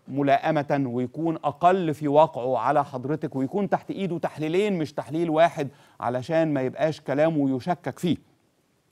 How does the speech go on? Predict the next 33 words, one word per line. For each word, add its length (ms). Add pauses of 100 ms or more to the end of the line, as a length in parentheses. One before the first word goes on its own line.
(280)
يجب 260
إعادة 220
تحليل 360
إيه 160
إم 140
إتش، 320 (300)
ولا 300
يمكن 400
للأطباء 600
ولا 220
المريضات 600
إعادة 360
الساعة 280
البيولوجية 600
ولا 280
إعادة 360
ما 120
فقد 260
من 200
مخزون 340
المبيض، 360
فما 340
ذهب 280
من 160
المبيض 380
لا 120
يمكن 340
استعادته 640 (220)
يقينًا 840 (100)
حتى 280
هذه 360
اللحظة 340
بكل 500